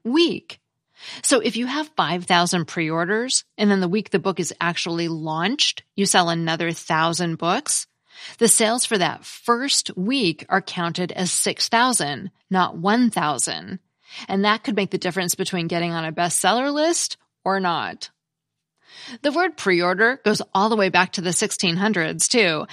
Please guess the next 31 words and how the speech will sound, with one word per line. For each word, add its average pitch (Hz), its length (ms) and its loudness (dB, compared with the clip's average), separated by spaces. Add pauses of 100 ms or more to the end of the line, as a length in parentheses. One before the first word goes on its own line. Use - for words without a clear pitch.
(220)
and 214 220 4
the 208 80 2
Oxford 254 480 -2
English 185 400 -2
Dictionary 156 640 -4
shows 233 260 -2
that 190 140 -6
the 185 80 -4
first 180 320 -4
modern 202 520 -2
use 160 440 -2
to 214 120 2
mean 170 360 0
ordering 175 420 -2
something 175 320 -4
in 160 80 -4
advance 170 720 -2 (300)
is 254 180 -2
nineteen 160 380 -2
thirty-seven. 170 880 -2 (800)
I've 220 240 0
only 233 280 0
heard 220 220 0
the 202 80 2
word 175 300 -2
pre-order 196 500 0
in 175 340 -2
a 135 100 -6
publishing 214 520 -2
context, 285 800 -4 (380)
but 214 180 0